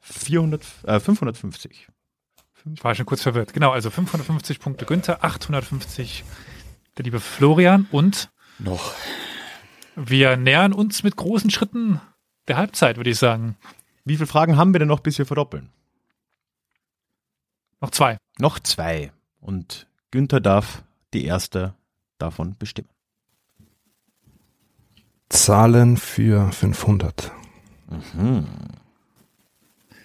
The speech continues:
Speaker 2: Zahlen für fünfhundert.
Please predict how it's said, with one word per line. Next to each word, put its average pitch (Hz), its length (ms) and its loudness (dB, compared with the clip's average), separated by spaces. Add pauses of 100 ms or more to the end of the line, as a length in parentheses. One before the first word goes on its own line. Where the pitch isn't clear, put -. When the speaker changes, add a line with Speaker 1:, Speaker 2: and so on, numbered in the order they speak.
(440)
Speaker 2:
Zahlen 147 600 4
für 127 480 2 (460)
fünfhundert. 151 960 0